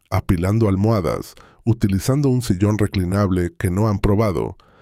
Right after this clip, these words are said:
suelen acabar resolviendo problemas a las dos de la madrugada, cuando las opciones son limitadas y la energía se ha agotado. El sueño es el momento en el que se produce la reparación de los tejidos.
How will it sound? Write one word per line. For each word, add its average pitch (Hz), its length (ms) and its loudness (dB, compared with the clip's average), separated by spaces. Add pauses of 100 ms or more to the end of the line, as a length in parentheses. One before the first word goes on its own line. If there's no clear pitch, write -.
(180)
suelen 175 400 0
acabar 98 400 0
resolviendo 98 540 0
problemas 92 760 0
a 110 80 0
las 98 240 0
dos 127 160 2
de 139 100 2
la 131 120 2
madrugada, 127 720 0 (380)
cuando 110 280 2
las 98 220 0
opciones 131 400 0
son 120 240 0
limitadas 101 720 0 (180)
y 123 120 2
la 113 100 2
energía 101 680 0
se 98 280 -2
ha 113 140 0
agotado. 104 920 -2 (460)
El 101 160 0
sueño 147 380 0
es - 120 -4
el 110 100 2
momento 95 640 0 (180)
en 113 160 0
el 101 140 -2
que 104 100 -2
se 95 140 0
produce 98 440 -2
la 127 140 0
reparación 90 600 -2
de 95 80 -2
los 87 140 -2
tejidos. 104 640 -4